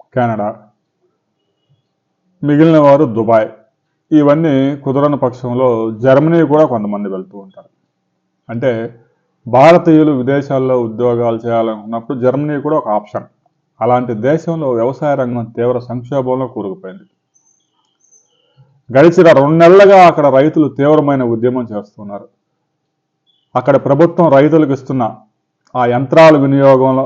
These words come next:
వినియోగానికి అవసరమైన డీజిల్ రాయితీ, ఎరువుల రాయితీని కట్ చేయడంతో రైతులంతా రోడ్డెక్కారు. దాదాపు ముప్పై వేల మంది రైతులు వారి ట్రాక్టర్లు తీసుకుని పారిస్ వీధుల్లోకి వచ్చేశారు.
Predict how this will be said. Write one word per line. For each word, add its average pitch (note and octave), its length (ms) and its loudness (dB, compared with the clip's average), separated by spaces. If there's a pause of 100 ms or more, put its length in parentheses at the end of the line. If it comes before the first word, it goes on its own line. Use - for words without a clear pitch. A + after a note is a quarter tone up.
వినియోగానికి B2+ 680 0
అవసరమైన A#2+ 500 -2 (1080)
డీజిల్ C3+ 500 2
రాయితీ, A#2+ 340 0 (1700)
ఎరువుల D#3+ 340 6 (100)
రాయితీని C3 360 2
కట్ B2 240 -4
చేయడంతో A#2+ 460 -2
రైతులంతా A2+ 520 -6
రోడ్డెక్కారు. G2+ 520 -12 (520)
దాదాపు C#3 500 0 (140)
ముప్పై B2+ 400 -4 (120)
వేల A2+ 280 -2
మంది A2+ 320 -8 (140)
రైతులు E3 320 2
వారి A#2 360 0
ట్రాక్టర్లు C3+ 460 -4
తీసుకుని A#2+ 400 -8 (180)
పారిస్ E3 480 4
వీధుల్లోకి A#2+ 440 -2
వచ్చేశారు. - 480 -18